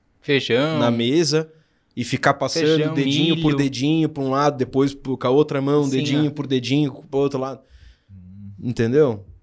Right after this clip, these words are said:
Speaker 2: Então, é, é aquela coisa, né? O, o Marcos, ele é, cara, o treino, né? Todos os dias, sagrado, <laughs> né, Marcos?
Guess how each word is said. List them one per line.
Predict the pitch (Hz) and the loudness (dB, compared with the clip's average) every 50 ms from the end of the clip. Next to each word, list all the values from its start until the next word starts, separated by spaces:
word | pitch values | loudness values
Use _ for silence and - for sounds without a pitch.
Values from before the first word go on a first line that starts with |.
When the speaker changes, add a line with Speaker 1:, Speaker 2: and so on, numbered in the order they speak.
| _ _ _ _ _ _ | _ _ _ _ _ _
Speaker 2:
Então, | - 117 113 117 127 127 135 139 139 135 139 | -12 -10 -4 0 0 2 2 2 0 0 0
é, | 139 143 143 147 - 135 135 | 0 0 0 0 0 0 0
é | 135 | 0
aquela | 135 - 147 147 156 | 0 0 0 0 0
coisa, | 156 185 202 190 147 127 127 | 0 0 0 0 0 0 -2
né? | 123 131 139 139 127 117 | -2 0 2 2 2 2
O, | 113 117 | 0 -2
o | 117 120 - 127 | -4 -6 -6 -4
Marcos, | 117 113 113 117 131 - - 165 151 - | 0 2 2 2 0 -2 -6 -8 -6 -2
ele | 160 156 156 190 | -2 -2 -2 -2
é, | 202 - 262 - 190 175 170 165 160 - - - - | -4 -6 -6 -6 -8 -8 -10 -12 -14 -14 -16 -14 -8
cara, | - - 147 123 117 | -2 0 0 0 0
o | 120 | -2
treino, | 120 - - 131 131 147 185 254 277 214 139 110 101 98 95 98 - _ _ _ _ _ _ _ _ _ _ - | -4 -4 -2 0 2 2 2 2 0 0 -2 -2 -4 -6 -10 -16 -20 _ _ _ _ _ _ _ _ _ _ -8
né? | 110 110 110 120 135 | -4 0 0 0 0
Todos | 135 - 139 165 180 175 | 0 2 2 2 2 2
os | 160 160 147 | 0 0 0
dias, | 127 123 131 151 185 180 156 127 110 98 - | 0 -2 -2 0 2 4 4 4 4 2 -2
sagrado, | - - - - - - 120 120 117 120 127 135 156 160 143 135 - 135 117 | -6 -6 -6 -8 -4 -2 -2 -2 0 0 2 2 2 2 0 -2 -2 -2 -2
<laughs> | 113 | -2
né, | 117 120 | -4 -2
Marcos? | 120 139 139 139 123 - - 101 95 - | 0 2 2 2 0 0 -4 -14 -20 -20